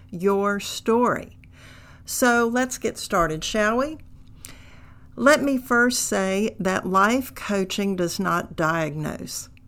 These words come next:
Now, if you go to a licensed therapist, um, it's just insurance and procedure that they will give you a diagnosis of some kind. Um, I philosophically have a problem with that for me,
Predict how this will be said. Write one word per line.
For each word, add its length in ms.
Now, 300
if 200
you 360
go 240
to 240
a 20
licensed 640
therapist, 680
um, 340
it's 300
just 520
insurance 680
and 120
procedure 840
that 260
they 240
will 240
give 240
you 160
a 40
diagnosis 840
of 100
some 300
kind. 480
Um, 440
I 160
philosophically 1040
have 180
a 140
problem 640
with 260
that 460
for 260
me, 600